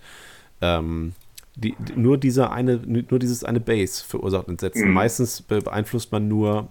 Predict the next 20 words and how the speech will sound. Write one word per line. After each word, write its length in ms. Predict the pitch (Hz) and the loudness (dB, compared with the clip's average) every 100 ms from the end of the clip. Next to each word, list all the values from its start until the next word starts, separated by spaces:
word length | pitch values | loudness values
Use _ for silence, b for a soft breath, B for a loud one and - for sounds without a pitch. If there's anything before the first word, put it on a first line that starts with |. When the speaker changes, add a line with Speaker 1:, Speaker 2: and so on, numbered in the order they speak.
| - | 0
Speaker 1:
ein 220 | 101 92 | 2 2
gegnerisches 520 | 110 98 95 85 82 | 0 0 -2 -2 -2
Base. 580 | - 87 76 - - - | 0 0 0 -6 -12 -6
Und 200 | 92 82 | -6 -4
das 120 | 82 | -4
Speaker 2:
Ja. 60 | 90 | -4
Speaker 1:
ist 100 | - | -4
dann 120 | 80 | -4
halt 160 | 78 - | -4 -4
eine 80 | 85 | -6
Attacke 360 | - 85 87 | -6 -6 -4
weniger. 280 | 101 90 80 | -2 -2 -2
Und 140 | 85 | -2
wenn 100 | 92 87 | 0 0
du 60 | |
dann 280 | 82 85 85 - - | -2 -4 -6 -12 -6
dafür 280 | 87 - 87 | -4 -4 -6
einen 100 | - | -8
Ge-, 120 | - - - | -16 -16 -16
einen 200 | - | -16